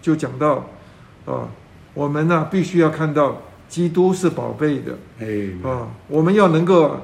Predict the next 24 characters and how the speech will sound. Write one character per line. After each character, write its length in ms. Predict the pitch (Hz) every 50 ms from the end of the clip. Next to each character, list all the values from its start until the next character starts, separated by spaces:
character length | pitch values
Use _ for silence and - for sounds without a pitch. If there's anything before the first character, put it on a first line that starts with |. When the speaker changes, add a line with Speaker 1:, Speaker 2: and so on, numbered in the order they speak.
| -
Speaker 1:
有 160 | 143 147 143 143
一 140 | 151 160
样 180 | 190 202 196 175
的 80 | 160 156
心 260 | 156 - 190 196 190
思， 400 | 170 185 185 190 190 185 190 190 190
有 220 | 160 139 139 131 135
一 80 | 151
样 180 | 165 185 180 160
的 80 | 156 151
意 200 | 160 175 180 170
念， 260 | 156 160 160 147 135
Speaker 2:
Amen。 460 | - - - - 127 143 156 151 -
Speaker 1:
我 120 | 143 147
们 140 | 151 156 165
必 260 | 170 180 233 214 190
须 200 | 165 - - 180
要 280 | 180 170 151 127 120 120
是 200 | - - 160 160
在 120 | 156 156
生 220 | - - 185 180 170
活 160 | 156 143 143
里 160 | 139 135 127
头 320 | 120 139 143 143 147 156